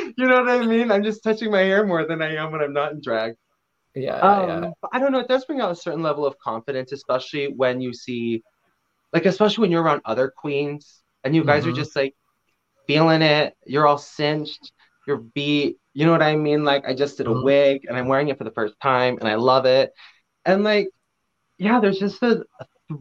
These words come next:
Speaker 1: thrill
Speaker 2: Yeah.
Speaker 1: that
Speaker 2: Yeah.
Speaker 1: is, that just, like, that just, like, makes it more fun. Yeah, it's just,
Speaker 2: Mm-hmm,
Speaker 1: it's
Speaker 2: mm-hmm.
Speaker 1: just me, but
Speaker 2: So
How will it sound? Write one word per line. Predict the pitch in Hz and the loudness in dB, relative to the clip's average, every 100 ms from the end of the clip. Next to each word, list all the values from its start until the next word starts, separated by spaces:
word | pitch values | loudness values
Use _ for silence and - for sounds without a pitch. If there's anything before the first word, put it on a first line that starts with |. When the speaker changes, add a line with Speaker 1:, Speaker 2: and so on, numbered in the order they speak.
| 127 | -4
Speaker 1:
thrill | 143 180 202 165 110 - 117 _ _ _ _ _ _ - | 2 4 4 2 -2 -12 -20 _ _ _ _ _ _ -18
Speaker 2:
Yeah. | 117 110 107 107 | -14 -12 -12 -4
Speaker 1:
that | - 170 165 147 104 | 0 4 4 4 0
Speaker 2:
Yeah. | 151 131 - - | -6 -6 -6 -2
Speaker 1:
is, | 165 165 160 156 _ 151 | 0 2 0 -6 _ 2
that | 214 170 | 2 2
just, | 214 208 | -6 -4
like, | 214 196 | -4 -2
that | 190 185 | -4 -2
just, | 196 190 | -4 -4
like, | 185 | -6
makes | 180 185 180 196 | -6 -6 -6 -6
it | 160 | -6
more | 160 165 - _ _ _ _ - | -4 -4 -6 _ _ _ _ -4
fun. | 147 220 349 - _ _ - | 0 0 -2 -6 _ _ 0
Yeah, | 262 | 0
it's | 233 | 0
just, | 262 | -4
Speaker 2:
Mm-hmm, | 123 117 113 123 | -4 -4 -4 -6
Speaker 1:
it's | 113 | -6
Speaker 2:
mm-hmm. | 120 - | -6 -8
Speaker 1:
just | 196 | -6
me, | 202 | -4
but | 208 185 185 185 _ _ | 0 0 0 -2 _ _
Speaker 2:
So | 156 | -12